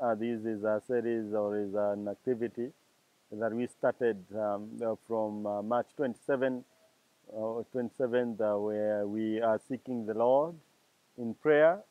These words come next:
uh, because of, uh, what is happening in the world, uh, the pandemic, um, the covid nineteen pandemic that has shaken the world, and also, uh, interceding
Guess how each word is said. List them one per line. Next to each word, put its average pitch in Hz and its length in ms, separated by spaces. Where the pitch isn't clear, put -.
uh, 113 200
because 107 420
of, 101 200
uh, 117 160
what 127 300
is 113 120
happening 131 500
in 123 80
the 117 100
world, 135 380
uh, 113 200
the 107 120
pandemic, 127 580
um, 104 520
the 104 100
covid 107 300
nineteen 107 640
pandemic 110 480
that 107 200
has 104 120
shaken 120 320
the 104 80
world, 120 380
and 104 120
also, 107 520
uh, 104 340
interceding 113 840